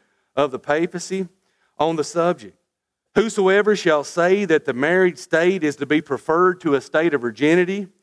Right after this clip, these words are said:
or celibacy, and that it is not better and more blessed to remain in virginity or celibacy than to be joined in marriage,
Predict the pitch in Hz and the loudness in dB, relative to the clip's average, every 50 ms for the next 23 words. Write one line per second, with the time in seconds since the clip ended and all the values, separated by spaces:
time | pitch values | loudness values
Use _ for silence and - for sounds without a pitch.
0 | _ _ _ _ _ _ - 143 151 175 208 208 202 - 202 190 196 180 160 139 | _ _ _ _ _ _ -2 0 2 2 2 2 0 0 0 2 2 2 0 -2
1 | 135 131 - - 127 131 147 151 _ _ _ _ _ _ _ _ - 151 165 175 | -4 -8 -10 -12 -14 -14 -14 -16 _ _ _ _ _ _ _ _ -4 0 2 2
2 | 175 180 180 175 165 160 160 147 - 151 156 180 208 185 - 135 156 165 185 190 | 2 4 2 2 2 2 0 -2 -2 -2 0 0 0 -2 -2 0 2 2 4 4
3 | 196 202 202 214 190 - 131 131 131 143 160 190 202 170 165 170 180 196 202 185 | 4 2 2 0 0 -2 -4 -2 0 0 2 2 0 0 0 2 2 2 2 0
4 | 190 - 131 131 131 - _ _ _ _ _ - 170 156 151 147 143 143 160 190 | -2 0 -2 -2 -2 -4 _ _ _ _ _ -2 0 2 2 2 2 2 2 2
5 | 226 233 214 180 160 143 123 131 123 113 131 135 135 131 123 131 127 127 120 110 | 2 2 2 2 2 0 -2 -4 -2 0 0 2 2 2 0 0 0 0 0 0
6 | - - 139 135 131 131 123 127 - - 139 143 143 _ _ _ _ _ - 139 | -2 0 0 0 0 0 -4 -6 -10 -12 -14 -14 -16 _ _ _ _ _ -2 -2
7 | 147 156 147 139 147 143 135 151 151 160 170 165 160 143 135 131 143 165 180 160 | -2 0 0 -2 -2 -2 0 0 0 0 0 0 0 0 0 0 0 0 0 0
8 | 143 139 135 139 135 - - | 2 0 0 -2 -4 -8 -18